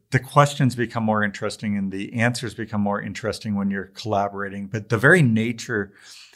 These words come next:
of the, the process changes. It, it's just so much better, right? Broader participation in science is gonna be key to address global problems. And so when we look at things like climate change,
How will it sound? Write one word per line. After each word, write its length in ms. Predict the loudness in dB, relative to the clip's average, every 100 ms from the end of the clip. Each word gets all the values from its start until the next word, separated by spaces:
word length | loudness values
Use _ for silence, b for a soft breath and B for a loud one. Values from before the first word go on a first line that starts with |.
| -12
of 420 | 4 8 8 4 -4 b b b b _
the, 340 | 6 6 2 -6
the 80 | -8
process 840 | -8 -8 6 10 10 6 -4 -6 -10
changes. 800 | -14 -12 -12 -14 -18 -16 -16 -16
It, 280 | 0 2 4
it's 180 | 2 -2
just 200 | -4 2
so 120 | 4
much 240 | 4 2 2
better, 500 | 2 0 -6 -16 _ _
right? 400 | -2 2 2 0 _
Broader 400 | 6 10 10 8
participation 720 | 2 -4 -8 0 2 2 0
in 100 | -4
science 680 | -2 2 4 4 0 -4 -8
is 160 | -8 -2
gonna 180 | 0 0
be 160 | -2
key 500 | -8 -6 0 2 2 0
to 200 | 0 -2
address 480 | 0 0 0 -2
global 500 | -10 -6 0 0 -2
problems. 680 | -4 -2 -2 -2 -8 -10 -10
And 100 | -8
so 140 | -2 0
when 180 | 0
we 140 | 0 -2
look 200 | -4 -4
at 140 | -8
things 300 | -10 -8 -4
like 180 | -4 -4
climate 520 | -8 -2 0 0 -4
change, 560 | -12 -14 -14 -14 -18